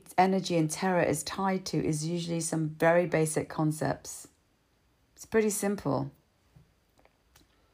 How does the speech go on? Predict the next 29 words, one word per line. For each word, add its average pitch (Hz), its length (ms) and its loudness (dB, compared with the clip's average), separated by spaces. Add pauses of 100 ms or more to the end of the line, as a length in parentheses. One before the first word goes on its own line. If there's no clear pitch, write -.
(880)
If 170 140 -2
I 208 100 4
make 202 300 0
you 185 80 4
meaningless 175 760 2
and, 156 360 2
you 170 100 0
know, 147 160 4
deride 156 560 4
you 151 220 4
and 143 200 4
make 143 160 0
fun 151 280 2
of 143 140 2
you 147 300 2
and, 139 280 0 (680)
you 165 140 0
know, 143 460 0 (2000)
shame 151 480 4
you 143 360 6
and 131 360 0 (140)
judge 151 380 0
you 143 280 4
and 131 340 -2
everything's 147 440 2
wrong, 151 500 4
it's 175 160 0
just, - 280 -4
it, 160 140 -6